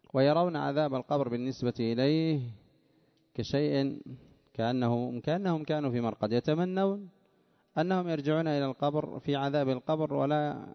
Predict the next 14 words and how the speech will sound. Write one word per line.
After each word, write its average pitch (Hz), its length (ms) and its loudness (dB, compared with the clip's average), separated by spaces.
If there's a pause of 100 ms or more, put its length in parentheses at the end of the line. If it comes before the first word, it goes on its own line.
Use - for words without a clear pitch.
(640)
يخرجون 131 420 2
إلى 117 180 0
عذاب 107 280 2
النار 101 360 -2 (420)
في - 80 -6
الآخرة. 104 420 -4 (2500)
ولهذا 175 680 2 (1080)
جاء 135 340 2
في 135 160 0
حديث 127 400 0 (1000)
البراء 120 460 0
وحديث 107 320 -4
أبي 104 220 0
هريرة 107 460 0